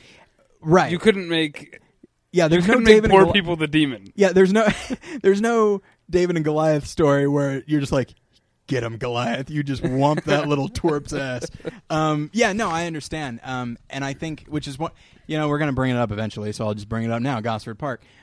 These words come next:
Speaker 1: Um,
Speaker 2: Uh-huh.
Speaker 1: one of the reasons that I like Gosford Park is that it, you know, because you see the servants and the, you know, the upper class, and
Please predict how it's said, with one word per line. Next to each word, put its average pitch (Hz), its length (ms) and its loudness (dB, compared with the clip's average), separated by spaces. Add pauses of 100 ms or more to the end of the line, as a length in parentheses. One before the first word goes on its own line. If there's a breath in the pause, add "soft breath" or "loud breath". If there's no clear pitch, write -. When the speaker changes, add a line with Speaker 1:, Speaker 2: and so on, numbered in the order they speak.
(100 soft breath)
Speaker 1:
Um, 131 320 -4
Speaker 2:
Uh-huh. 117 180 -6 (440 loud breath)
Speaker 1:
one 160 180 4
of 170 40 2
the 160 60 0
reasons 156 240 -4
that 156 100 -2
I 151 80 -2
like 160 240 -6
Gosford 113 380 -10
Park 117 280 -4
is 110 140 -8
that 117 260 -6 (320)
it, 147 180 -8 (1040)
you 151 120 -4
know, 135 100 -2
because 135 300 -6
you 131 80 -8
see 143 200 -8
the 127 80 -10
servants 160 680 -4
and 120 400 -6
the, 110 580 -6 (160)
you 117 140 -10
know, 101 160 -12
the 101 160 -14
upper 110 200 -10
class, 113 460 -8 (1500 soft breath)
and 165 420 -4